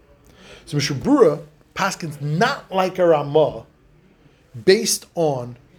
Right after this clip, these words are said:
a Magen Avram's kasha. The Magen Avram says, "No, if you are not chayiv in mezuzah,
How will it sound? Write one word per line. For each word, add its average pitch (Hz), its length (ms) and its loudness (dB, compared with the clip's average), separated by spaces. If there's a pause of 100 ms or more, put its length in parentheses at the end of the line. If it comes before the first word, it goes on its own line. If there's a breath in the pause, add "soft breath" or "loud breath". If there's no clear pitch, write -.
a 151 80 2
Magen 147 300 4
Avram's 131 340 -4
kasha. 120 340 -12
The 120 80 -14
Magen 127 240 -8
Avram 185 420 2
says, 185 460 -2
"No, 339 520 2 (460 soft breath)
if 208 180 -6 (120)
you 339 320 2
are 202 120 0
not 233 240 0
chayiv 226 800 2
in 175 140 0
mezuzah, 160 420 0